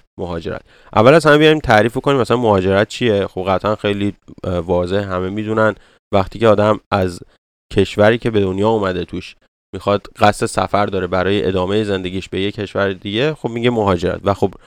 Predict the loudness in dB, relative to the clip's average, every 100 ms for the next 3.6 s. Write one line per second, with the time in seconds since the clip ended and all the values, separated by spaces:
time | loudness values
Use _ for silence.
0 | _ 2 4 4 4 2 0 2 4 4
1 | 0 -2 0 0 0 -4 -2 0 2 2
2 | 0 0 0 -2 -2 0 2 0 _ _
3 | _ -10 -2 0 0 -2